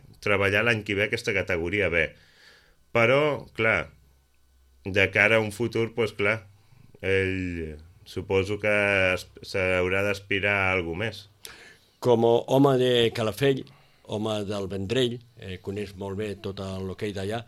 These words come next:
Speaker 2: Si fa falta algun que altre jugador, podria portar algun cap aquí, o creu que ara és un moment difícil, eh, tots els equips se l'estan jugant i que realment és complicat, no?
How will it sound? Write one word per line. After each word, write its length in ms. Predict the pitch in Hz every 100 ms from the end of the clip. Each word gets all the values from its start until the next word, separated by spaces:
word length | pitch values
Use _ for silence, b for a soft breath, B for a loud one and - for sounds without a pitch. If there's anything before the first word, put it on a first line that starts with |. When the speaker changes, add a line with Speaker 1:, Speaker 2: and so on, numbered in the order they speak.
| b b b
Speaker 2:
Si 240 | - 120
fa 160 | 117 127
falta 240 | 131 135
algun 800 | 123 131 127 120 113 107 104 95
que 140 | 113
altre 180 | 110 107 101
jugador, 480 | 104 101 117 139 - 110 101 - - _ _ _ _ _ _ _ _ _ _ b b b b b
podria 280 | 110 110 127
portar 300 | 110 95 113
algun 240 | 107 117 110
cap 180 | 107
aquí, 280 | 95 131 170
o 400 | 143 113 107 101 -
creu 260 | 117 120 113
que 300 | 113 107 98 B 55
ara 420 | - 123 123 123 120
és 160 | 113 -
un 80 | 117
moment 240 | 110 110 98
difícil, 540 | 92 151 135 156 156 B B B B
eh, 280 | 110 107 104
tots 180 | 127 120 117
els 240 | 113 98
equips 400 | 104 - 123 -
se 80 | 110
l'estan 340 | 104 101 113 107
jugant 340 | 107 113 123
i 200 | - 107
que 140 | 98 101
realment 340 | 104 104 104
és 140 | 110 -
complicat, 540 | 104 92 85 101 82 87
no? 180 | 98